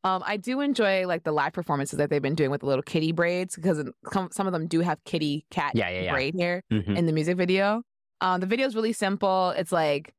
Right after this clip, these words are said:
Speaker 1: there's imagery for mazes and puzzles and other games that represent with love, like, being a metaphor for love. So I appreciate that. Like, there's,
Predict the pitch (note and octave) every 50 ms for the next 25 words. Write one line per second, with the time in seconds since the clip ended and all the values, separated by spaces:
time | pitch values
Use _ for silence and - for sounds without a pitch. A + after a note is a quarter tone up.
0 | _ _ _ _ - F#3 F#3+ F3 - G3+ G#3 G3+ F#3+ F3 F#3+ F3+ F3+ F3 F3 E3+
1 | E3+ - _ _ _ _ _ _ _ _ - E3 D#3 E3 E3+ F#3 G3 F3+ F#3 F#3
2 | F3 E3+ C3+ F#2+ - - F#3+ F#3 F#3+ F3+ F#3 F3 F3+ F3 E3+ D#3+ C#3+ - - E3
3 | E3 E3+ F3 F3 E3+ D#3 D#3 D#3+ D#3+ D#3+ C#3 G#2+ - - D#3 - - F3 E3+ E3
4 | C#3 B2+ C#3+ D3 D3+ D3+ C#3+ D3 D3 D3 E3+ - C#3 - - E3 D3+ D3 C#3+ C#3
5 | C#3 D#3+ D3+ D#3+ D#3+ - D#3 C#3+ C3 B2+ C3 D#3 E3 E3 D#3 D#3 - F3 E3 D#3
6 | - D#3 D3+ D#3+ - E3+ F3+ F#3+ F#3 F3 - - F#3+ G3 F#3 D#3+